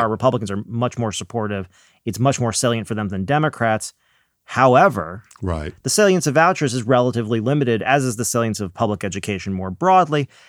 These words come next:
Speaker 1: This is true whether we're talking about just in the whole issue landscape, you know, education, vouchers versus, you know, the border versus, you know, covid mandates versus
Speaker 2: Right.
Speaker 1: other things. It's pretty low down on the list. But even within the context of public education,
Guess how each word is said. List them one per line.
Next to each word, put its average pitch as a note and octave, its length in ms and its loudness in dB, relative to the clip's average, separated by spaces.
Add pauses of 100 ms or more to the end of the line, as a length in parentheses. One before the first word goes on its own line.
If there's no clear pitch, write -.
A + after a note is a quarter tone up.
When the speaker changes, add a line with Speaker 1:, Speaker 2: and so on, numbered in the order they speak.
(640)
Speaker 1:
This - 220 0
is D#3 120 2
true E3 280 2
whether C3+ 220 4
we're C3 60 2
talking B2+ 320 0
about A2 180 -2
just D3+ 300 0 (140)
in D3+ 100 2
the B2+ 80 2
whole D#3 260 4
issue C#3 300 0
landscape, C3+ 720 0
you A#2 80 -4
know, G2 280 -4
education, A#2+ 680 -2
vouchers A2+ 480 -2
versus, G2+ 400 -6
you G#2 80 -6
know, E2+ 80 -8
the D#2+ 120 -14
border B2+ 560 4
versus, F#2 600 -6
you F2+ 60 -8
know, E2+ 60 -12
covid C#3+ 340 -2
mandates A#2+ 420 0
versus G#2 200 0
Speaker 2:
Right. F2 120 0
Speaker 1:
other C3 200 2
things. C3 260 -4
It's G#2+ 100 -12
pretty F#3 240 -4
low A#2 160 0
down G#2+ 180 -2
on G#2 80 -4
the A2 60 -8
list. C3+ 220 -6 (360)
But F3+ 100 0
even C4+ 200 2
within E3+ 240 2
the C3+ 120 2
context C3+ 400 0
of - 60 -6
public B2 280 -2
education, A#2+ 640 -4